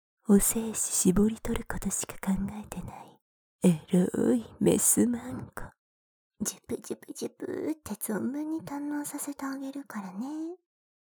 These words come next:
Speaker 2: <laughs> でも、こんなに体のけぞらせちゃってたら。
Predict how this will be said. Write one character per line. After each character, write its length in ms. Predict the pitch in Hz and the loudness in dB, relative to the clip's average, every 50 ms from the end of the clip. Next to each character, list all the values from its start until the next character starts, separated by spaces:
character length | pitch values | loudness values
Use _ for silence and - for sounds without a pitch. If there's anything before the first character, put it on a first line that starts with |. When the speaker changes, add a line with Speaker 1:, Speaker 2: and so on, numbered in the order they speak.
| _ _ _ - | _ _ _ -18
Speaker 2:
<laughs> 1700 | - - 277 277 - 254 262 285 _ _ - - - - - - - - _ _ _ _ _ _ _ _ _ _ _ _ - 208 202 | -14 -14 -14 -12 -10 -12 -12 -12 _ _ -20 -18 -18 -18 -20 -20 -20 -20 _ _ _ _ _ _ _ _ _ _ _ _ 0 0 2
で 140 | 202 226 254 | 2 0 -2
も、 200 | 294 262 240 - - - - - - - _ _ _ _ _ _ _ _ - | -4 -6 -6 -8 -10 -18 -20 -20 -20 -20 _ _ _ _ _ _ _ _ -16
こ 140 | - - | -8 -6
ん 220 | 233 233 247 285 320 | -6 -4 -4 -4 -4
な 100 | 339 339 | -2 -2
に 180 | 349 359 359 | -4 -4 -6
体 420 | - - 320 320 320 311 302 311 302 | -8 -10 -8 -6 -6 -6 -6 -6 -8
の 160 | 285 277 277 | -6 -8 -10
け 160 | 285 - 285 277 | -10 -10 -12 -10
ぞ 160 | - 285 277 | -10 -10 -10
ら 120 | 269 277 269 | -10 -10 -12
せ 140 | - 254 | -12 -16
ち 140 | - - - | -16 -18 -18
ゃ 40 | 220 | -20
っ 60 | - - _ | -20 -20 _
て 120 | - - _ - | -20 -20 _ -12
た 160 | - 220 214 | -10 -10 -10
ら。 580 | - 214 220 220 226 220 214 208 202 196 - - | -8 -8 -8 -6 -6 -8 -8 -10 -12 -14 -18 -20